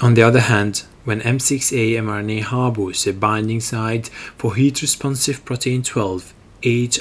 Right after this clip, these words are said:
R S P twelve, Y T H D F two loaded onto M six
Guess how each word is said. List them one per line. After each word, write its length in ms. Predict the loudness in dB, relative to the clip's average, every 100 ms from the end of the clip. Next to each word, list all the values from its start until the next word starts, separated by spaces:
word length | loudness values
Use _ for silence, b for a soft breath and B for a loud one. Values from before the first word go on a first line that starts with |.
| -4
R 480 | -2 -2 -2 -6 -10 -8
S 200 | -6 -4
P 120 | -6
twelve, 500 | -2 0 2 0 -4 B B B B 0
Y 320 | 2 4 2
T 220 | 2 2
H 360 | 2 0 -4 -6
D 140 | -4
F 200 | -2 -4
two 520 | -4 2 4 4 0 -2
loaded 600 | 2 4 4 2 0 -2
onto 260 | -4 -4 -4
M 180 | -4
six 360 | -4 -4 -4